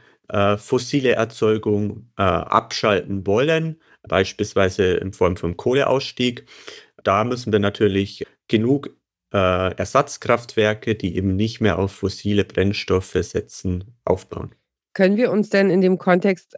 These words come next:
Speaker 2: auf uns selbst verlassen oder auf die Systeme, die wir haben? Weil ich habe jetzt nachgelesen, zweitausenddreiundzwanzig, ähm, so schreibt es das Institut der deutschen Wirtschaft,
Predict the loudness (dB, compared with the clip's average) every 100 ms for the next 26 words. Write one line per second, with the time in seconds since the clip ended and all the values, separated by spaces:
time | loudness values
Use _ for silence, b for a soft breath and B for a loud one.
0 | -2 0 2 2 2 0 0 -6 -4 2
1 | 2 2 0 0 2 2 0 -2 0 2
2 | 2 0 -2 -2 -2 -2 0 2 2 0
3 | -4 -2 2 2 4 2 4 2 2 0
4 | -2 -2 2 2 2 2 2 4 2 2
5 | 0 2 2 2 0 0 2 2 2 0
6 | -2 0 2 0 -2 -2 2 2 2 0
7 | 0 -2 0 0 0 -2 -4 -4 0 0
8 | 0 -12 0 2 4 2 2 2 2 2
9 | 2 0